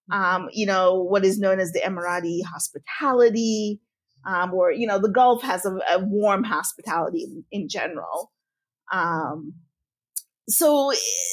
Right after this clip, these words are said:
I don't know that anything was a huge shock. I, I did truly start to understand my passport privilege,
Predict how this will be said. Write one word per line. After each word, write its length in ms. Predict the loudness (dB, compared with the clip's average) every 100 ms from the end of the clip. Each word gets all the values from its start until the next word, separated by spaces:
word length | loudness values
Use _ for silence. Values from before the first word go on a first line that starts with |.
| -10 -12 -2
I 80 | 4
don't 600 | 4 4 0 -2 -2 0
know 260 | 2 2 2
that 160 | 0 2
anything 340 | 0 0 2
was 180 | 2 2
a 320 | 2 2 0 -2 -6
huge 320 | -2 -2 0
shock. 440 | -2 -2 -2 -4 -6 -2
I, 220 | 0 2
I 200 | 0 0 0
did 260 | 2 2 -2 -18 _ _ _ _ _ _ _ _ _ _ -6
truly 460 | -2 0 0 2
start 360 | 2 2 0 0
to 140 | -2
understand 500 | -2 -4 0 0 0
my 120 | -2 -2
passport 640 | -2 -2 -2 -2 -2 -2
privilege, 640 | -4 0 0 -2 -6 -10